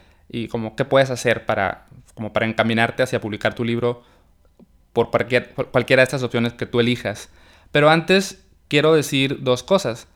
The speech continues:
La primera es que hay un montón de formatos para publicar. Creo que a veces nos, nos encasillamos en imaginar un libro como los que vemos en las librerías y un libro publicado por una editorial grande,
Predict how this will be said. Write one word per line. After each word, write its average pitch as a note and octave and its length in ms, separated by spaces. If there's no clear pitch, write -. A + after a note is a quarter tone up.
La C#3+ 220
primera G3 400
es G3+ 120
que G3+ 360
hay E3 480
un E3+ 140
montón F#3+ 380
de G3 80
formatos C#3 480
para C3+ 180
publicar. G#2+ 720
Creo D3+ 180
que F3 60
a F3+ 40
veces F3 200
nos, E3 260
nos C3+ 400
encasillamos C#3 680
en C#3 140
imaginar C3 580
un D#3 240
libro E3 400
como C3+ 160
los C3 100
que C3 120
vemos D3 240
en C#3+ 100
las B2+ 100
librerías C#3+ 600
y B2+ 140
un C3+ 100
libro C#3+ 240
publicado C3 440
por B2+ 140
una C3 240
editorial B2+ 540
grande, D#3 640